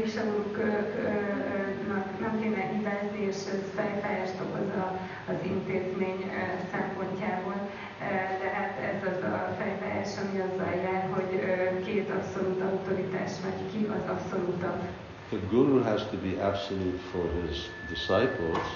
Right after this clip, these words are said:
Speaker 1: A gurunak abszolútnak kell lennie a tanítványai számára.
Speaker 2: And the guru has to be under the absolute authority of the G B C and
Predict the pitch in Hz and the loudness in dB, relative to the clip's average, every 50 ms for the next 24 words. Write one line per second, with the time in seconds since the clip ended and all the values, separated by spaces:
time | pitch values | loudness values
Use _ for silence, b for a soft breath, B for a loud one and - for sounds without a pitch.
0 | - - - - - - - - - - - - - - - - - 208 208 202 | -6 -8 -8 -6 -6 -6 -6 -8 -10 -12 -14 -16 -16 -16 -14 -12 -8 -6 -4 -2
1 | 240 240 220 214 214 208 - 233 226 240 - 220 214 202 202 202 196 190 202 - | -2 0 0 0 0 0 0 -2 -2 -2 -2 -2 -2 -2 -2 -2 -4 -4 -4 -4
2 | 196 196 190 196 196 190 190 190 - 214 208 208 196 190 - 190 190 190 196 190 | -4 -4 -4 -4 -4 -4 -4 -4 -4 -4 -4 -4 -4 -4 -4 -4 -4 -2 -2 -2
3 | 196 208 190 190 208 208 185 185 190 190 214 220 - - - - - - - 98 | -2 -2 -4 -2 -2 -2 -2 -4 -4 -4 -4 -6 -6 -6 -8 -10 -10 -4 -2 0
4 | 95 92 90 87 98 117 123 127 123 117 104 101 98 95 - - - - 98 87 | 2 2 2 4 8 8 10 10 10 8 8 8 6 6 4 2 0 -2 -2 0
5 | 95 98 98 95 92 95 95 92 92 92 90 92 92 90 98 98 98 95 - - | 2 4 4 4 4 4 4 2 2 2 2 2 2 2 2 2 2 0 -2 -4
6 | 98 95 98 95 95 90 85 85 - - - 101 98 98 95 90 80 82 85 90 | -2 -2 -2 0 -2 -2 -2 -4 -4 0 2 6 6 6 6 6 4 0 -2 -2
7 | 87 87 - - - - - - - 92 90 90 87 87 87 90 - 95 95 95 | -4 -6 -6 -8 -10 -12 -10 -6 -2 0 0 0 0 0 -2 -2 -2 -2 -2 0
8 | 90 92 95 87 87 - - - 90 90 85 85 85 - - - - - - - | 0 0 -2 -2 -2 -2 -4 -2 0 0 0 0 -2 -2 -6 -8 -10 -12 -14 -14
9 | - - 85 87 87 87 | -10 -6 -4 -2 0 0